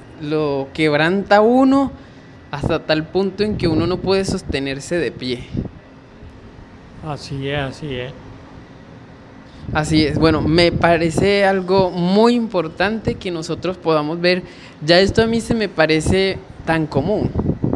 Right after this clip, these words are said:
Speaker 1: hablar de milagros y de sanidades, porque, eh, es muy, muy frecuente que estas sanidades están ocurriendo.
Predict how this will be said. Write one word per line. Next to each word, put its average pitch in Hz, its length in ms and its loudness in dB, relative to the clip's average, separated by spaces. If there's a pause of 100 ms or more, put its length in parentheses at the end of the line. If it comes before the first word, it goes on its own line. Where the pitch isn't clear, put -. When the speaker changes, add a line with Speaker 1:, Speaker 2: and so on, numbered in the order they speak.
(560)
Speaker 1:
hablar 160 440 2
de 175 140 -2
milagros 180 720 0
y 185 60 -2
de 156 80 -4
sanidades, 151 760 -4
porque, 139 500 -6 (800)
eh, 135 580 -2 (300)
es 160 280 -6
muy, 202 760 -2 (720)
muy 180 160 2
frecuente 175 680 0 (600)
que 151 160 2
estas 170 280 0
sanidades 151 520 0
están 131 280 -2
ocurriendo. 139 680 -6